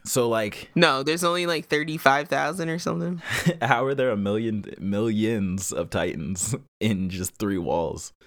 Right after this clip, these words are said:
Speaker 1: surrounding a couple acres? Like, <laughs> I don't
Speaker 2: Yeah.
Speaker 1: know. It, it just seems kind of, maybe
Speaker 2: But
Speaker 1: it's a
Speaker 2: that's what
Speaker 1: typo.
Speaker 2: I'm like, maybe the wall perimeters are, like,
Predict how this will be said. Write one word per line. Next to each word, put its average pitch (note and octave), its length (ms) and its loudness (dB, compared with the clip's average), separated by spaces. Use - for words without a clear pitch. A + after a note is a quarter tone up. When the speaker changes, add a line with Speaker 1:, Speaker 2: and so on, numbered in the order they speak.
Speaker 1:
surrounding D2 560 -2
a C#2 80 -8
couple D2 460 -6
acres? D2+ 460 -6
Like, C#2 360 -8
<laughs> - 40 -20
I - 1200 0
don't C#3+ 120 4
Speaker 2:
Yeah. F2+ 220 2
Speaker 1:
know. F#2+ 140 -6
It, G2 260 -2
it G2 60 -4
just F2+ 100 -8
seems D#2 180 -6
kind C#2 140 -4
of, E2 60 -2
maybe B2+ 100 2
Speaker 2:
But E3+ 60 12
Speaker 1:
it's G3 80 8
a A#3 80 6
Speaker 2:
that's B3 100 0
what B3+ 60 4
Speaker 1:
typo. A#3+ 100 0
Speaker 2:
I'm A3+ 60 -4
like, G3 180 -2
maybe F#3+ 360 -2
the G3 140 2
wall D#3+ 540 0
perimeters D#3 720 -2
are, C#3 120 -2
like, B2+ 460 -4